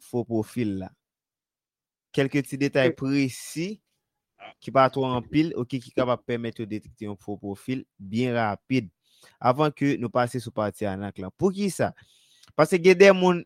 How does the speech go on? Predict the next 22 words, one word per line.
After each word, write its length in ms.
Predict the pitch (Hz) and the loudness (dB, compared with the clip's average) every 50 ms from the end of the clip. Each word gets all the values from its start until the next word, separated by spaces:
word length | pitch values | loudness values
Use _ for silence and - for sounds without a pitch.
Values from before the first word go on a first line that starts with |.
| - | -8
se 160 | - - 175 165 | -4 -2 -2 4
pa 160 | - 185 180 | 4 4 4
tout 160 | - 190 160 | 4 0 -4
moun 140 | 156 151 135 | -4 -6 -6
ki 100 | 139 131 | -8 -10
kreye 220 | - - 143 139 | -6 -2 0 0
yon 100 | 139 127 | 0 0
fo 140 | - 131 117 | -2 -4 -2
pwofil 480 | - 127 123 117 - - 143 156 156 - - _ - | 0 -2 -2 -2 -2 0 0 0 0 -2 -6 _ -4
pou 80 | - 131 | -4 -4
l 80 | 123 | -2
fè 220 | - - 117 107 - - - | -2 -2 -2 -2 -2 -2 -4
anak. 560 | 107 107 98 101 113 143 156 127 - - - _ _ _ _ _ _ _ _ _ _ _ | -4 -2 -2 -2 -2 0 0 0 -2 -6 -20 _ _ _ _ _ _ _ _ _ _ _
Se 140 | - - 123 | -4 -2 4
pa 140 | 139 143 143 - | 4 4 4 4
tout 140 | 160 139 | 0 -4
moun 140 | 139 131 120 | -4 -6 -6
ki 120 | - - 117 - | -6 -8 -8 -8
kreye 240 | - - 123 120 113 | -4 -2 0 0 0
yon 100 | 110 - | 0 -2
fo 160 | - 113 104 | -2 -4 -2
pwofil, 480 | - 107 104 - - - 143 147 151 | -2 -4 -4 -4 -2 -2 0 0 0